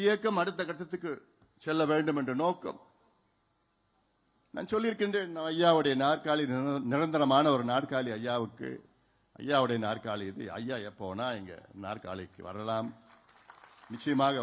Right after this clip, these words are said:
வருவார் என்ற நம்பிக்கை எனக்கு இருக்கிறது. சில நேரத்துல சாமி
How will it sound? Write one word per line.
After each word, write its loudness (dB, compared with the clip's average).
வருவார் 4
என்ற -2
நம்பிக்கை 0
எனக்கு -4
இருக்கிறது. -8
சில -2
நேரத்துல 0
சாமி 4